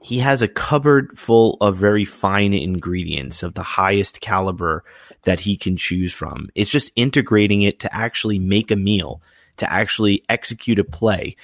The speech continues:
is something that he hasn't really showed the capability to do on a consistent basis. And that's something that we have to see this upcoming year. So we move from one dual threat quarterback to <laughs> potentially another dual threat quarterback.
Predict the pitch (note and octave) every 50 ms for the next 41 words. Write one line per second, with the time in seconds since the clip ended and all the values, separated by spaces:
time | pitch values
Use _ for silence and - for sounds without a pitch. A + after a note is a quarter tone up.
0 | - - _ _ - F#2+ F#2+ - - A2 G#2+ G2+ A#2 G#2+ G2+ G2+ F#2+ G2 - -
1 | G#2 G#2 G2+ A2 A#2+ A#2+ C3 - - A2 A2+ A2+ G#2+ - - - G#2+ G#2+ G#2 -
2 | G2+ - - G#2 G2+ - F#2+ G2+ F#2+ F#2+ G2 F#2+ F#2+ F#2 F#2 F2+ E2 G2 G2 F#2+
3 | F#2 F2 E2 - - - - _ _ _ - G2+ G2+ F#2 F2+ F#2 - - - -
4 | - - G2+ - - - G2+ F2 - F#2 F2 F2+ F2+ - - - - - - _
5 | _ _ - - - G2 G2+ A2+ A#2 - - B2+ A#2 A2 A2 G#2+ G#2 D#2+ C2 F2+
6 | G2 G2 E2+ E2+ - D#2+ - - D2+ D#2 E2+ - - - - - F#2 D2+ D2+ D#2+
7 | E2 - - - - - - - - _ - - C#3 C3+ B2+ A#2+ A#2+ B2 D3 E3+
8 | F3+ D#3+ - - C#3+ B2 A2+ G#2+ G2+ G2+ G#2 B2+ D3 E3+ E3+ C3 G2 A2 A2 G#2+
9 | G#2+ G2+ - - G#2 G2 F2+ - - - F2+ F2+ F2+ E2+ D#2+ F2 F2 E2 F2 F#2
10 | - - - G2+ G2+ G#2 - - B2 A#2 - A#2+ A2 G#2 G2+ G2+ G2+ A2+ D3 E3+
11 | F3+ C3+ - - F2 D#2+ D#2 - - F2 D#2+ - - - - E2 E2 E2 E2 F2
12 | F2 E2+ F#2+ - -